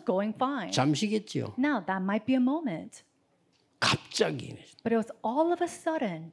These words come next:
Speaker 2: 갑자기 막 이게 막 강풍이 들어다니까.
Speaker 1: All of a sudden, strong winds
Speaker 2: 사실
Speaker 1: started to
Speaker 2: 강-,
Speaker 1: blow.
Speaker 2: 갑자기가 아닙니다. 사람이 볼 때 갑자기예요.
Speaker 1: And so for, for us as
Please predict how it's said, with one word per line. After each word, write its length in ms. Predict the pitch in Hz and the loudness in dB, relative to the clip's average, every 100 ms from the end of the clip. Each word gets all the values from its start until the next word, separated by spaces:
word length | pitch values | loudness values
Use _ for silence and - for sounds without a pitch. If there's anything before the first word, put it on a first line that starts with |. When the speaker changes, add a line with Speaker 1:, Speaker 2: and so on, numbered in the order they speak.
| _ - | _ 0
Speaker 2:
갑자기 400 | - - 220 151 | 2 4 4 2
막 160 | 92 110 | -4 -8
이게 200 | 120 113 | -6 -8
막 180 | 76 - _ - | -8 -14 _ -4
강풍이 380 | - 120 160 147 | -2 2 6 6
들어다니까. 420 | 107 110 104 - | 4 -8 -12 -6
Speaker 1:
All 280 | 254 294 339 | 0 2 4
of 100 | 320 | 2
a 60 | 330 | 0
sudden, 500 | - 330 320 254 196 | -2 0 2 2 0
strong 800 | - - - 226 233 277 302 294 | -6 -14 -8 2 4 6 8 8
winds 240 | 311 277 - | 8 6 4
Speaker 2:
사실 100 | 190 | 2
Speaker 1:
started 180 | 180 175 | 4 4
to 60 | |
Speaker 2:
강-, 120 | 214 214 | 6 6
Speaker 1:
blow. 80 | 175 | 4
Speaker 2:
갑자기가 460 | 165 - 247 262 120 | 0 4 4 6 2
아닙니다. 280 | 98 190 165 | 2 2 4
사람이 380 | - 156 254 311 | 6 8 8 8
볼 160 | 254 | 6
때 120 | 226 | 6
갑자기예요. 640 | 285 - 214 220 180 104 160 | 4 6 6 4 4 0 0
Speaker 1:
And 140 | 285 294 | 0 0
so 120 | 285 | -2
for, 320 | - 277 262 254 - | 0 0 0 -2 -6
for 220 | - 254 | 2 2
us 400 | 240 294 349 285 | 4 2 2 2
as 140 | 240 | 0